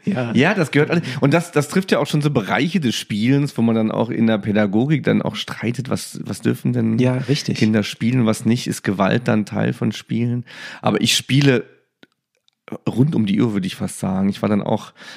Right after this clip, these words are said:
Speaker 2: mit meiner Tochter im, im Calypso in Saarbrücken. Also liebe Judith, wenn du das hörst und Lust auf einen <laughs> richtig guten Contest haben willst, komm mit ins Calypso. Da gibt's nämlich die, den, ähm, so eine Freefall-Rutsche,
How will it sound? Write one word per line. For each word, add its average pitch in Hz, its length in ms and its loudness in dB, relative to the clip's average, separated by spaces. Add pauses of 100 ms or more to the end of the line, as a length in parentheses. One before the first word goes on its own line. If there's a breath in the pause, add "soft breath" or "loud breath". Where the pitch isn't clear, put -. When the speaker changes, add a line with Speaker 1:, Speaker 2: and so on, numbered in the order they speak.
(120)
Speaker 2:
mit 101 140 -4
meiner 104 260 4
Tochter - 480 0
im, 104 320 2
im 101 160 0
Calypso 143 760 2
in 110 460 0
Saarbrücken. 107 680 -2
Also 101 180 2
liebe 107 220 0
Judith, 120 320 0
wenn 107 100 0
du 104 60 0
das 107 200 0
hörst 113 280 -2
und 110 100 4
Lust 113 220 -2
auf 143 200 0
einen 117 220 2
<laughs> 120 80 -2
richtig 127 280 0
guten 113 220 0
Contest 120 460 0
haben 104 280 0
willst, 120 220 2 (300 loud breath)
komm 131 140 2
mit 147 80 2
ins 147 100 -4
Calypso. 139 380 4
Da 117 220 2
gibt's 185 260 -4
nämlich 147 260 2
die, 127 400 2 (460 loud breath)
den, 104 680 0 (100)
ähm, 95 560 -2
so 90 140 -4
eine 98 80 2
Freefall-Rutsche, 135 1600 0